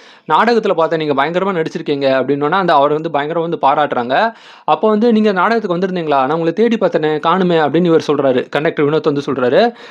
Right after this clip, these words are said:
உடனே அந்த பொண்ணு, "கூட்டம் அதிகமா இருந்துச்சு, எங்களெல்லாம் நீங்க எங்க கண்டுக்க போறீங்க?" அப்படின்ட்டு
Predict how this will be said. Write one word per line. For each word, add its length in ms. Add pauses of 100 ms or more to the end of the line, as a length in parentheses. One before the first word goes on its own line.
உடனே 200
அந்த 160
பொண்ணு, 440
"கூட்டம் 280
அதிகமா 280
இருந்துச்சு, 320
எங்களெல்லாம் 300
நீங்க 260
எங்க 120
கண்டுக்க 220
போறீங்க?" 220
அப்படின்ட்டு 760